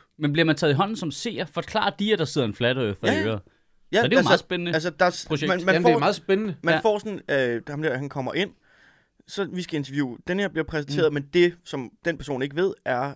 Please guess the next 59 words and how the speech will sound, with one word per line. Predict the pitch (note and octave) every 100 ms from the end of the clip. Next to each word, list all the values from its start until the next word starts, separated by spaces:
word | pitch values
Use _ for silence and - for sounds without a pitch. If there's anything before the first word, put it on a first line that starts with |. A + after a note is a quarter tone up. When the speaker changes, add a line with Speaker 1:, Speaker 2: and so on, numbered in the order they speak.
| -
Speaker 2:
at | -
alle | C3 C#3
spørgsmål | C3+ C#3 C#3+ C3+
bliver | B2+
stillet | D3 C3 C#3+
af, | A2+
og | -
så | -
får | F3
man, | E3+
bliver | C3+
man | A#2
præsenteret | A2+ G3 G3
for | D#3 B2+ -
ham | C3
der | C3+
Ole | A2 A2+
Lokman, | A#2+ G3 G#3 C#3+
Speaker 1:
Ja, | -
ja. | F3+ D#3 _ -
Speaker 2:
der |
siger, | C#3+ - D3 D3+ D#3+ _ _ _ _ D3
øh, | D3 C3+ B2 A2+ A2 G#2 G1+ _ _ _ -
bla, | D3
bla, | B2+ A#2+
bla, | A2+ A2
bla, | G#2
bla. | - - _
Speaker 1:
Mm. | C#3 B2 _ C3
Speaker 2:
Øh, | A#2+
Speaker 1:
Det | A2+
er | A2+ - _ _
Speaker 2:
og | - C#3 C#3+
Speaker 1:
sjovt, | F3+ D#3
ikke? | D#3 _ _ - E3
Speaker 2:
og | E3
Speaker 3:
Men, | D#3
Speaker 2:
jeg, | - -
Speaker 3:
men | E3+
Speaker 2:
men | F#3+
jeg, | A3+ G#3 A3
jeg, | B3+
jeg | A#3+ B3+
synes, | B3+ - -
jeg | G3
synes, | G#3+ G#3+
det | G3
er |
en | G3+
sjov | B3+ C4+
idé, | D#3+ -
og | D3+
jeg | D#3
synes, | F#3 F3
det | F#3+
var, | D3+ A#2+ -
øh, | - - - -
fucking | B3+ A#3+
interessant, | D#3+ D#3+ F3